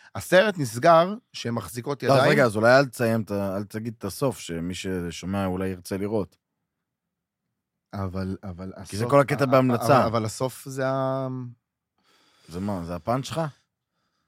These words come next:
Speaker 1: זה המלצה. אוקיי, אז, אז, אז הסוף,
Speaker 2: אתה
Speaker 1: אני לא
Speaker 2: מבין
Speaker 1: ס-
Speaker 2: מה אני אומר? כי אנחנו ממליצים לאנשים לראות.
Speaker 1: אז אני לא אספר את הסוף. <clears throat> הסוף הוא בעיניי הדבר הכי חזק בסרט. הס-, אה, דרך שזה נגמר,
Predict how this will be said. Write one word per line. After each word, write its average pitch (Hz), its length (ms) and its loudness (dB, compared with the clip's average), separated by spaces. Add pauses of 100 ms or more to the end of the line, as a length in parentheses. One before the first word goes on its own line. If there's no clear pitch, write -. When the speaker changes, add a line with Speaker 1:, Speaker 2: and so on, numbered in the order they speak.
(400)
Speaker 1:
זה 98 240 -6
המלצה. 104 380 -6
אוקיי, 123 200 -2
אז, 113 160 -4
אז, 135 200 -2
אז 135 200 0
הסוף, 226 260 2
Speaker 2:
אתה 143 80 2
Speaker 1:
אני - 20 4
לא 147 60 4
Speaker 2:
מבין 160 80 8
Speaker 1:
ס- 190 40 10
Speaker 2:
מה 196 40 12
אני 202 120 10
אומר? 214 220 8
כי 139 100 2
אנחנו 127 220 2
ממליצים 127 280 0
לאנשים 165 280 0
לראות. 170 340 4 (580)
Speaker 1:
אז 135 80 0
אני 147 80 2
לא 175 60 4
אספר 123 240 -2
את 113 80 -10
הסוף. 180 260 -4
<clears throat> 135 40 -4
הסוף 165 380 -4
הוא 127 120 -8
בעיניי 120 440 -2 (560)
הדבר 117 280 -4
הכי 135 160 -4
חזק 147 260 -8
בסרט. 156 460 -8 (920)
הס-, 104 220 -12
אה, 131 140 -2 (100)
דרך 135 280 -4
שזה 120 200 -4
נגמר, 123 380 -4